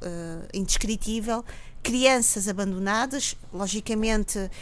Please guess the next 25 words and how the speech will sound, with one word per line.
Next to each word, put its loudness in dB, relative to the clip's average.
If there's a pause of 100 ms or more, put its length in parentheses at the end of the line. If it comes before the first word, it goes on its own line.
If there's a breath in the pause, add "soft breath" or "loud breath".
(200 loud breath)
eh, 6
numa 0
situação, 2 (380 loud breath)
eh, -2 (220)
que, -8
que -4
nem 2
nos, 0
eh, -6 (600)
para 4
quem -2
está -2
neste, -4
neste 0
conforto 0 (480 loud breath)
das 4
nossas 4
vidas, -2
não 0
obstante -2
esta -4 (160)
pandemia 2
e -4
todos 8
estes, 12